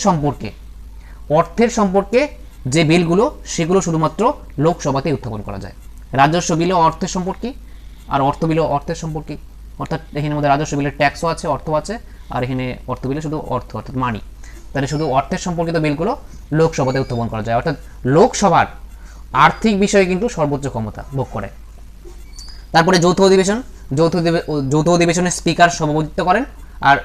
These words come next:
অধিবেশন ডাকেন হচ্ছে রাষ্ট্রপতি, আর সেটা ডাকতে পারেন সাধারণ বিলের ক্ষেত্রে যৌথ অধিবেশন হতে পারে, আর রাজস্ব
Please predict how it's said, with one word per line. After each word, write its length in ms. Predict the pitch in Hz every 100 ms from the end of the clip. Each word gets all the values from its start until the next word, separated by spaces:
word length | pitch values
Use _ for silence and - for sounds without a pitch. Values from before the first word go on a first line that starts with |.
| -
অধিবেশন 280 | 139 151 165 147
ডাকেন 180 | 147 170
হচ্ছে 140 | 151 156
রাষ্ট্রপতি, 400 | 147 - 180 175 262 - - - -
আর 60 | -
সেটা 140 | 139 139
ডাকতে 180 | 139 160
পারেন 160 | 147 143 131
সাধারণ 260 | - 143 165 170
বিলের 160 | 175 170
ক্ষেত্রে 200 | 165 170 160
যৌথ 120 | 156 165 160 147
অধিবেশন 280 | 151 156 170
হতে 120 | 156 170
পারে, 140 | 180 247 - - - - 123
আর 80 | 143 226 - 139
রাজস্ব 300 | 151 170